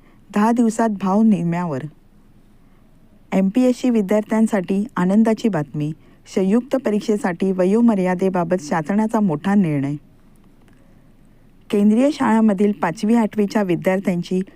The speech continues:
ढकलगाडी आता बंद होणार, दोन महिन्यानंतर पुनर्परीक्षा होणार. सौर ऊर्जा निर्मितीसाठी मोफत मिळणार नेट मीटर.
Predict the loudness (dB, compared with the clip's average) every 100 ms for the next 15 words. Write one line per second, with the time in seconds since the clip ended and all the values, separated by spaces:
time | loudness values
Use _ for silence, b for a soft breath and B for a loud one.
0 | B B -2 2 2 2 0 0 -4 -4
1 | -4 0 2 2 2 -2 -6 -10 -20 -20
2 | -20 _ -2 0 2 2 2 2 2 2
3 | 0 -2 0 0 0 -2 -4 -4 -4 -2
4 | -4 -8 -14 -20 _ b b b b -6
5 | -2 0 2 2 2 0 2 2 2 0
6 | -2 -4 -4 0 0 0 -2 -2 0 0
7 | 2 2 2 2 0 -2 -4 -6